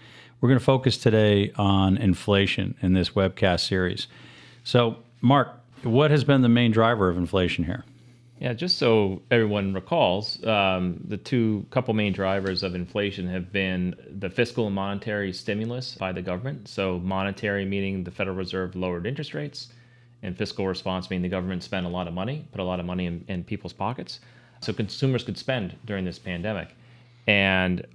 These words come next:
Speaker 2: what they were spending on initially was goods, right? It's because services were completely shut down. That created a lot of supply chain disruptions, both from the demand side for the goods, but also supply. There are a lot of issues with labor, given covid restrictions in many places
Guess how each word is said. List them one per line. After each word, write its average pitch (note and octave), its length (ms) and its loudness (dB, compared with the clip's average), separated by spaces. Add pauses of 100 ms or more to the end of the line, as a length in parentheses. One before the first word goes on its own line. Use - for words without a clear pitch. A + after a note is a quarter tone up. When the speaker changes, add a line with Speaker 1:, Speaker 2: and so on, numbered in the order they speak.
(160)
Speaker 2:
what G#2 800 0
they G#2 100 4
were G2 100 2
spending C3+ 380 2
on G2 100 2
initially A#2 300 -2
was F#2+ 120 -2
goods, G#2+ 380 -4
right? F2 140 -2
It's G2 160 -10
because F#2 340 -8
services G2+ 520 -4
were G2 80 -4
completely F2+ 400 -6
shut F2 260 -8
down. A#2 320 -2 (480)
That F#2 240 -2
created F#2+ 200 0
a F2+ 40 0
lot F#2 140 2
of E2+ 80 -4
supply F#2+ 400 -6
chain F#2 240 -6
disruptions, A2+ 640 -4
both F#2+ 280 -4
from F#2 120 -8
the F2+ 80 -4
demand F#2 420 -6
side F#2+ 260 -6
for - 60 -16
the F2 100 -6
goods, A2 300 -6
but F#2 140 -4
also F2 260 -4
supply. F#2+ 540 -4
There F#2+ 100 -4
are - 20 -4
a F2 40 -4
lot F2 220 -6
of - 100 -18
issues G2 320 -8
with F2+ 160 -10
labor, A2 420 -4 (140)
given F2+ 500 -6
covid G2+ 300 -4
restrictions B2 560 -8
in G2 200 -8
many G2 200 -6
places - 480 -8